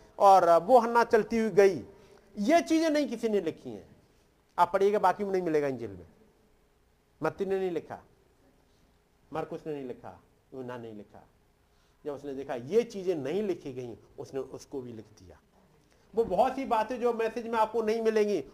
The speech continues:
और उन्हें नहीं लिखी, वो इसमें मिल जाएंगी। एक और लूका जो चलता रहा साथ साथ तक, उन बातों को सिलसिलेवार। वो लूका यीशु मसीह के साथ नहीं चल पाया था,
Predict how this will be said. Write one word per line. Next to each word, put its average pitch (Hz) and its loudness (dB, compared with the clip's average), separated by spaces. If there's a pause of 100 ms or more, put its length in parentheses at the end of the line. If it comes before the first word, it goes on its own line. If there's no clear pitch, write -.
और 254 12
उन्हें 247 4
नहीं 226 0
लिखी, 202 -6 (160)
वो 196 2
इसमें 202 -2
मिल 170 -4
जाएंगी। 143 -6 (800)
एक 247 12
और 247 10
लूका 233 6 (1300)
जो 151 -8
चलता 196 4
रहा 180 4
साथ 180 2
साथ 165 2 (1040)
तक, 175 -2
उन 180 -6
बातों 170 -2
को 160 -8
सिलसिलेवार। 160 -6 (1300)
वो 240 0
लूका 147 -2 (800)
यीशु 190 -8
मसीह 247 -6
के 233 -12
साथ 240 -6
नहीं 247 -10
चल 226 -6
पाया 160 -8
था, 82 -20